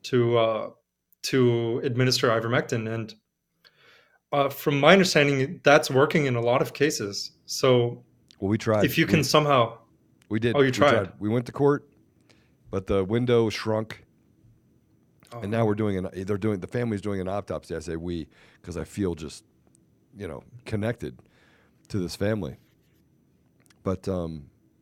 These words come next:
Speaker 2: yeah, they, they, they tried. Now they're doing an autopsy 'cause his kidneys were failing,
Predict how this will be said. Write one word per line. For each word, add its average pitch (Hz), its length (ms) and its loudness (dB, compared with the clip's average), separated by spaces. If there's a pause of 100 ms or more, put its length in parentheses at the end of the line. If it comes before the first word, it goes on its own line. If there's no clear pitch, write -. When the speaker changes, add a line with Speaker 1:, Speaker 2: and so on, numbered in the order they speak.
(160)
Speaker 2:
yeah, 131 180 -4
they, 87 220 -4 (1040)
they, 98 140 -6
they 98 180 -8
tried. 123 240 -2
Now 113 100 -4
they're 113 80 -2
doing 98 220 -4
an 90 60 -4
autopsy 101 460 -6
'cause 85 380 -12 (100)
his 92 300 -10
kidneys 117 320 -6
were 82 60 -10
failing, 67 380 -12